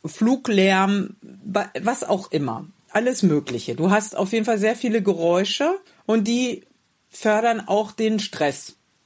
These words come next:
Ähm, und, und die, die, die empfindest du ja nicht als positiv. Und wenn du dann zum Beispiel rausgehst und, äh, dir Zeit nimmst für einen Spaziergang in der Natur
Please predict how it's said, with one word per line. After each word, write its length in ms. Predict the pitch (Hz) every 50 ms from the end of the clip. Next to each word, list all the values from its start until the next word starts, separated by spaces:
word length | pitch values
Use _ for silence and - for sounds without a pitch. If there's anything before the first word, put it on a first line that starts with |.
| _ _ _ _ _ _ _ _ _ _ _ _ _ _ _ _ _ _ _ - - _ - - - _ _ _ _ _ _ _
Ähm, 640 | 185 190 190 190 196 196 196 196 196 190 - - -
und, 400 | - - 208 247 247 226 - -
und 300 | 285 - 220 214 208 208
die, 280 | 208 214 208 208 196 185
die, 520 | - - - 190 - - 196 190 185 190 - -
die 300 | - - - 170 175 208
empfindest 420 | 185 190 190 - 233 226 240 - -
du 60 | 226
ja 100 | 226 226
nicht 280 | 214 214 220 214 -
als 200 | - 196 185 -
positiv. 680 | - - 233 233 226 185 170 - - - 135 120 - - - - - - - - - - - - _ _ _ _
Und 440 | - 214 202 196 190 190 190 - -
wenn 300 | 160 160 160 180 180 185
du 80 | 190 185
dann 180 | 190 185 180
zum 160 | 180 - 180 147
Beispiel 340 | 151 143 139 - - 135
rausgehst 720 | 127 123 135 156 196 247 269 - - 269 277 320 311 - -
und, 160 | - 196 190
äh, 340 | 190 - 151 139 - _ -
dir 160 | 170 170 160
Zeit 320 | - - 208 196 214 208 -
nimmst 240 | 226 226 214 220 -
für 140 | - -
einen 200 | - 175 170 170
Spaziergang 640 | 165 - - 165 156 - - - 208 196 185 185 170
in 100 | 151 151
der 120 | 147 139 131
Natur 680 | 131 131 127 - - - 165 196 226 285 370 392